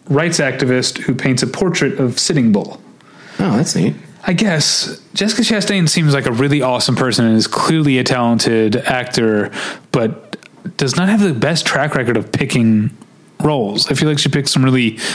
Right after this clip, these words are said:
Speaker 1: middle of the road stuff recently, like Miss Sloane
Speaker 2: Sure.
Speaker 1: and Molly's Game,
Speaker 2: Yeah.
Speaker 1: uh, maybe some others, but, you know, uh, I don't know. You can do
Speaker 2: Yeah,
Speaker 1: better.
Speaker 2: I guess that's true.
Speaker 1: Uh,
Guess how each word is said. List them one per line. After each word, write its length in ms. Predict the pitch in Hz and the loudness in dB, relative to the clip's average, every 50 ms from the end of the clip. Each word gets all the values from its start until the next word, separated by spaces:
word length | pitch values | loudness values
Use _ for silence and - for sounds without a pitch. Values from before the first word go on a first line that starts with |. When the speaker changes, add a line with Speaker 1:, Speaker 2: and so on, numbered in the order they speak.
| - - - | -8 -6 -2
Speaker 1:
middle 380 | - 117 120 127 147 143 135 131 | 0 2 2 2 2 2 2 2
of 60 | 117 | 2
the 80 | 127 117 | 2 2
road 460 | 120 127 123 123 120 117 113 110 - - - - - - | 2 2 2 2 2 2 0 -2 -2 -8 -12 -12 -10 -6
stuff 480 | - - - - - 190 196 - - - | -4 -4 -2 -2 0 -2 -2 0 0 0
recently, 360 | 131 120 113 - - 123 113 113 | 2 2 2 2 2 2 4 2
like 160 | 120 120 - | 2 2 2
Miss 200 | 147 170 156 - | 0 0 0 0
Sloane 580 | - - 160 151 151 151 151 151 151 151 147 147 - - | 0 0 2 2 2 2 2 4 4 2 2 0 -4 -4
Speaker 2:
Sure. 200 | - - - - - | -4 -2 0 0 2
Speaker 1:
and 80 | 127 | 2
Molly's 320 | 135 131 139 139 139 135 - | 2 2 2 2 0 0 0
Game, 480 | - 143 135 135 135 131 131 131 131 131 - - - - - - - - | 0 0 2 2 2 4 4 2 2 0 -2 -8 -12 -12 -12 -12 -6 -2
Speaker 2:
Yeah. 160 | - 202 180 135 127 123 120 120 120 117 117 | 0 2 2 2 2 2 2 2 2 2 2
Speaker 1:
uh, 40 | 127 | 4
maybe 240 | 143 143 151 147 135 | 4 4 4 2 2
some 180 | - - 131 | 2 2 2
others, 380 | 123 120 110 107 104 101 101 - | 2 2 2 2 2 2 0 0
but, 420 | - - 113 107 - - - - | -2 -4 -2 -2 -4 -4 -4 -4
you 80 | - 131 | -2 0
know, 220 | 117 110 107 104 - - - - - - _ _ _ - - - - - - _ _ - - - - _ - _ _ _ _ - | 2 2 2 0 0 -2 -6 -10 -18 -20 _ _ _ -20 -20 -20 -20 -20 -20 _ _ -16 -14 -14 -16 _ -20 _ _ _ _ -4
uh, 560 | 131 123 117 117 117 127 - - - - - - - - - - _ _ - | -2 0 0 0 0 0 -2 -4 -8 -10 -10 -14 -18 -18 -20 -20 _ _ -4
I 80 | - | 0
don't 120 | 143 151 156 | 2 2 2
know. 320 | 165 143 110 110 117 127 - - - - - - - _ _ _ _ _ _ _ _ - | 2 2 0 -2 -4 -6 -8 -10 -14 -20 -20 -20 -20 _ _ _ _ _ _ _ _ -12
You 80 | - | -10
can 140 | - - - | -4 0 0
do 80 | 151 170 | 2 2
Speaker 2:
Yeah, 100 | 156 165 | 2 2
Speaker 1:
better. 320 | 185 185 165 - - - - | 2 0 0 -2 -2 -4 -2
Speaker 2:
I 100 | - 131 | 0 0
guess 160 | 143 147 143 147 | 0 0 0 0
that's 200 | 120 98 - - | -2 -2 -2 -4
true. 280 | - - 90 76 151 - - - - - | -2 -2 -2 -2 -4 -6 -10 -12 -8 -6
Speaker 1:
Uh, 420 | 135 120 117 113 110 110 107 - | -4 -2 0 0 0 0 0 -2